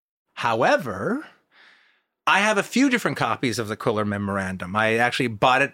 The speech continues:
bootleggy, like, f-, from out of one of the ads in, uh, The Big Reel when they would just offer up videos of stuff. So I picked, uh, up a copy that way. But I also taped it when it played on the Fox channel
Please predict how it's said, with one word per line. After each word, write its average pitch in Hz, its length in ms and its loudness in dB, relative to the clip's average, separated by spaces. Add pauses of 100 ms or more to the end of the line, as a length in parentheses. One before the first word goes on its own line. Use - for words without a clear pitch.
(200)
bootleggy, 131 760 0
like, 113 240 -2
f-, - 200 -20
from 127 240 -4
out 127 180 0
of 117 160 -2
one 131 160 0
of 120 60 -2
the 127 160 0
ads 120 400 0
in, 123 160 0
uh, 113 220 -2 (760)
The 139 80 0
Big 131 200 2
Reel 123 400 2 (100)
when 123 140 -4
they 113 80 0
would 110 100 -2
just - 160 -2
offer 123 340 2
up 98 160 -2
videos 98 460 -6
of 98 100 -8
stuff. 98 240 -8
So 123 120 -2
I 110 80 2
picked, - 360 -4 (440)
uh, 120 380 2
up 120 180 0
a 117 40 -10
copy 120 360 -2
that 117 340 -2
way. 107 240 0
But 160 500 2 (320)
I 143 140 0 (100)
also 196 400 2
taped - 480 -2
it 113 300 -4 (360)
when 147 140 0
it 160 160 0 (200)
played 147 260 2
on 143 140 2
the 143 80 0
Fox 190 340 2
channel 123 540 -4